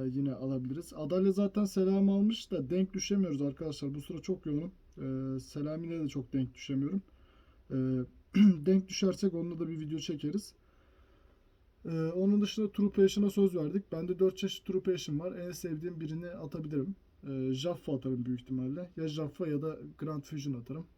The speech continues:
Ee, üzüm seviyorsanız, e, altına yorum yazın. Ee, arkadaş da, o Alman tütün isteyen arkadaş da yazabilir. Arkadaşım elimde Grand Fusion, e, Jaffa, Wild Bee Chill, e, ve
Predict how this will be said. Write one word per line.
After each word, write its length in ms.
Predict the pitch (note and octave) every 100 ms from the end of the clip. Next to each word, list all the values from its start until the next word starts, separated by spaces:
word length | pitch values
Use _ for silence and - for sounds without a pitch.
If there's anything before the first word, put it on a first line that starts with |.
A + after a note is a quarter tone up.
| -
Ee, 40 |
üzüm 440 | C3+ B2+ D#3+ E3+ F#3+
seviyorsanız, 680 | G3 G3 F3+ E3+ F#3+ G3
e, 180 | D#3 C#3+
altına 400 | C#3 E3 - G#3
yorum 280 | G#3+ G#3+ A3+
yazın. 280 | G#3+ G#3+ A#3 -
Ee, 60 | D3+ D3+ D3+ D3 E3+
arkadaş 520 | E3 D3+ F#3+ F#3+ -
da, 80 | F3
o 280 | D3+ E3 -
Alman 320 | D#3 E3 F3+
tütün 200 | F3 -
isteyen 300 | F#3 - F3+
arkadaş 460 | E3+ E3 F#3 E3 -
da 100 | E3+
yazabilir. 420 | E3 D#3+ F3 F#3 E3+
Arkadaşım 440 | D#3 F3+ E3 - D#3 -
elimde 400 | D#3 F3 F3 D#3 - - - -
Grand 260 | D#3+ F#3 F#3+
Fusion, 420 | - D3+ F3 F#3+ -
e, 160 | D3+ C#3+
Jaffa, 520 | F3 F#3 - F#3 F#3 - -
Wild 400 | C#3 F3 F#3+ -
Bee 100 | F#3
Chill, 260 | F3+ - G#3+
e, 40 | - _ - - D3+
ve 500 | D#3 D#3+ F#3 G3